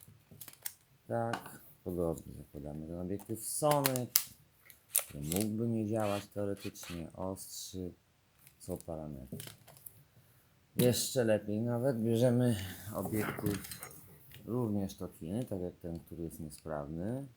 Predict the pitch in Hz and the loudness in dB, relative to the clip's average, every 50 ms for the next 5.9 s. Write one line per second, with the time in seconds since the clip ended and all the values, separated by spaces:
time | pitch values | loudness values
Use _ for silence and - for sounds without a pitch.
0 | _ _ _ _ _ _ _ _ - - _ - 92 92 87 82 87 90 80 87 | _ _ _ _ _ _ _ _ -20 -20 _ -8 -6 -6 -4 -4 -6 -4 -2 -2
1 | 87 - - - 92 80 71 - 80 76 73 92 90 90 87 76 82 82 82 80 | -4 -4 -4 -6 -6 -6 -6 -6 -8 -4 0 2 2 2 2 0 -2 -2 -2 -2
2 | 76 73 69 - _ _ _ _ _ _ _ _ - 85 87 80 - - - - | -4 -6 -10 -16 _ _ _ _ _ _ _ _ -10 -10 -8 -8 -10 -12 -10 -8
3 | 82 78 76 76 78 78 73 73 - _ _ _ _ _ _ _ _ _ _ _ | -6 -4 -4 -4 -4 -6 -8 -12 -16 _ _ _ _ _ _ _ _ _ _ _
4 | _ - 90 87 82 87 - - - 82 - - - 113 98 113 107 117 113 110 | _ -8 -6 -6 -4 -6 -8 -10 -10 -8 -8 -4 -4 0 0 0 0 2 0 2
5 | 104 90 87 87 82 82 - 90 95 98 92 - - 92 92 92 92 | 2 2 2 0 0 0 -2 -2 -2 -2 -2 -4 -6 -6 -6 -6 -8